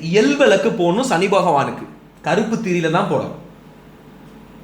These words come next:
அப்ப செய்த பாவங்கள், தோஷங்கள் டம்ப் ஆகும், குறையும். ஏழை எளிய மக்களுக்கு உணவளிக்கணும், நாய்களுக்கு அதிகமான முறையில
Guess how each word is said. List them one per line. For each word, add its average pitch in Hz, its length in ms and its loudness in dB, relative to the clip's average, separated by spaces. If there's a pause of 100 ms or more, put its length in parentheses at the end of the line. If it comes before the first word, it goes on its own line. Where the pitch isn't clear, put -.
(320)
அப்ப - 180 0
செய்த 233 380 4
பாவங்கள், 214 640 4
தோஷங்கள் 190 640 0
டம்ப் 190 320 2
ஆகும், 196 360 2
குறையும். 160 400 -2 (1080)
ஏழை 214 360 4
எளிய 180 260 4
மக்களுக்கு 170 500 0
உணவளிக்கணும், 160 760 0
நாய்களுக்கு 202 720 0
அதிகமான 180 520 0
முறையில 147 320 0